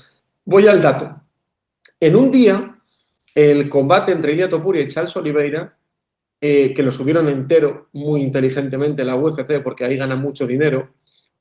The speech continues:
once millones de reproducciones.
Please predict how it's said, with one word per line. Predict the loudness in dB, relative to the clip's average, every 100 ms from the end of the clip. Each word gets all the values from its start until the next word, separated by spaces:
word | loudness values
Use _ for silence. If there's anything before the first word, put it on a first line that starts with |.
| _
once | 4 4 2 0 0 0 -4
millones | 0 2 2 2 4 4 6 2 -2 -10 -2
de | 4 6
reproducciones. | 6 4 6 4 4 0 2 2 2 -4 -18 -20